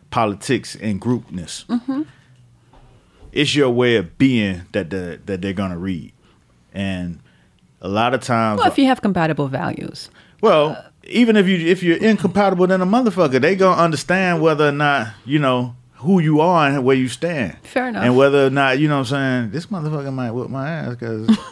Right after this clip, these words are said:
Speaker 1: <laughs> Yeah,
Speaker 2: Or
Speaker 1: I'm
Speaker 2: might be able to help me.
Speaker 1: Or might be able to help me. Or, you know what? I don't have to agree with this motherfucker, but right now,
Speaker 2: I respect
Speaker 1: we,
Speaker 2: him.
Speaker 1: we gonna drink this wine and be cool.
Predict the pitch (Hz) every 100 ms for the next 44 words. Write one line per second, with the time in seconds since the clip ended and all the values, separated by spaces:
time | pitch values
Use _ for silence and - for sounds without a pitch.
0 | 311 - 277 302 - - 480 - - 135
1 | 208 160 226 220 220 208 214 208 202 208
2 | - - 151 139 143 127 120 113 120 131
3 | 135 139 143 147 170 143 107 95 - _
4 | - 127 127 131 143 151 160 165 175 -
5 | _ _ 123 160 160 156 135 143 123 135
6 | 147 147 139 131 127 123 120 127 120 -
7 | 113 117 120 127 143 135 143 156 127 123
8 | 156 143 135 135 127 117 120 117 110 117
9 | 131 127 120 123 120 151 147 -